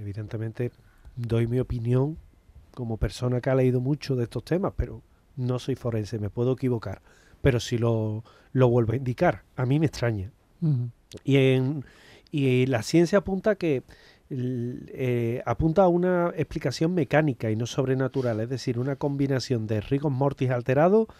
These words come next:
Speaker 1: manipulación y deterioro, eh, eh, tisular. Y luego, más difícil de explicar, es el erizamiento capilar. Los testigos y los forenses afirmaron que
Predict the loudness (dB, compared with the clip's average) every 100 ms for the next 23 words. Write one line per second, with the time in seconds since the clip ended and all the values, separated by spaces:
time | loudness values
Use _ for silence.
0 | -20 -20 _ 0 2 2 0 0 0 4
1 | 4 4 2 -10 -20 _ _ 0 2 2
2 | -2 0 0 0 2 2 4 4 4 0
3 | -4 -2 0 0 0 -2 -4 -8 -10 -6
4 | -6 -4 -4 -4 -8 _ -20 -20 _ _
5 | 4 6 8 6 6 -2 -6 -4 -2 -4
6 | -6 -4 -4 -2 -2 0 -2 -6 -8 -8
7 | -6 -8 -4 -4 -4 -6 -8 -6 -4 -2
8 | -2 -4 -6 -2 -2 -2 -4 -4 -4 -4
9 | -6 -10 -16 _ _ _ -20 -20 -14 -12
10 | -10 -4 2 4 4 2 0 0 0 -2
11 | -4 -6 -6 -4 -2 2 4 4 2 -6
12 | _ _ _ _ _ _ _ _ -12 -6
13 | 0 2 2